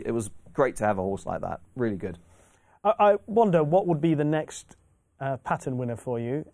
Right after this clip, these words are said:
Speaker 2: Uh, thought maybe Arecibo would,
Speaker 1: Yeah.
Speaker 2: would have won a pattern race by now. I mean, he's come very close.
Speaker 1: Yeah.
Speaker 2: Uh, he
Speaker 1: He
Speaker 2: won a
Speaker 1: has.
Speaker 2: couple of races at Newmarket earlier in the season and has run some magnificent races in defeat.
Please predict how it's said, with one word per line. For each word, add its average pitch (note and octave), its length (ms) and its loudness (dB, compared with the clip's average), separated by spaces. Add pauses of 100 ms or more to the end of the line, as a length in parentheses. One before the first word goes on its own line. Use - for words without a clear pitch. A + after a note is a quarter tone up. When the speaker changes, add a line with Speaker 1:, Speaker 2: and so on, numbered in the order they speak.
(100)
Speaker 2:
Uh, C#3 480 2 (180)
thought C#4+ 240 4
maybe G3 220 6
Arecibo F3+ 840 2 (480)
would, D3+ 240 2
Speaker 1:
Yeah. G#2 220 -4
Speaker 2:
would D#3 120 2
have C3 180 -2
won D3+ 320 4
a C#3 40 0
pattern C#3 400 -2
race C3 260 0
by C3+ 160 2
now. C3+ 200 2
I B2+ 40 0
mean, D3 120 0
he's D#3+ 160 2
come E3+ 260 2
very F3+ 360 4
close. D#3+ 500 2
Speaker 1:
Yeah. C#3+ 240 0 (220)
Speaker 2:
Uh, F3 340 6
he F3 100 0
Speaker 1:
He F3 40 4
Speaker 2:
won F3 160 4
a - 20 2
Speaker 1:
has. E3+ 60 0
Speaker 2:
couple G#3+ 180 4
of G3 40 6
races F3+ 300 4
at E3 60 4
Newmarket D3 480 4
earlier C#3+ 220 6
in C3+ 80 0
the C3 60 0
season B2 600 -2
and D#3 180 -2
has D3+ 180 -4
run D3+ 240 0
some C#3+ 280 -4
magnificent E3 840 -2
races B2+ 420 0
in C3+ 120 -4
defeat. C3 460 -4